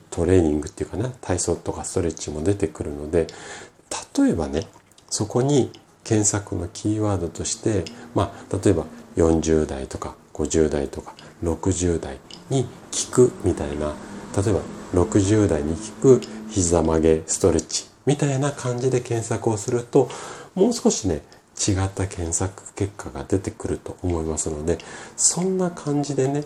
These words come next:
あのー、検索をしていただけると、で、その中でやりやすいやつを見つけていただいて、まあ、その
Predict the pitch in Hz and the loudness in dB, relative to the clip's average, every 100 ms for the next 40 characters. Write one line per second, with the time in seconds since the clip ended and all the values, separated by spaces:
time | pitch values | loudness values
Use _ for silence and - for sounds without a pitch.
0 | - - - 92 82 80 80 80 80 80 | -8 -20 -6 0 2 2 2 2 2 2
1 | 80 78 76 73 71 - _ _ - 85 | 0 0 -2 -2 -4 -10 _ _ -4 -2
2 | 82 80 82 - 76 73 76 73 - 95 | -2 -2 -2 0 -2 -2 -4 -2 0 -2
3 | 101 170 - - - - - _ _ 160 | 4 6 6 -2 -18 -20 -20 _ _ 2
4 | 160 - - 139 139 131 123 85 87 - | 2 -6 -4 0 2 2 0 -2 -4 -8
5 | - 95 92 120 104 - 104 78 - 85 | -2 0 0 -2 0 4 4 4 0 0
6 | - 90 95 80 - - - - - 76 | 2 6 6 4 -6 -4 -4 -2 -4 -4
7 | 73 80 71 80 - 175 156 - - 147 | -2 -2 -2 -6 0 2 2 -6 -8 -2
8 | 143 110 - - 92 85 | -2 -2 -4 -2 0 0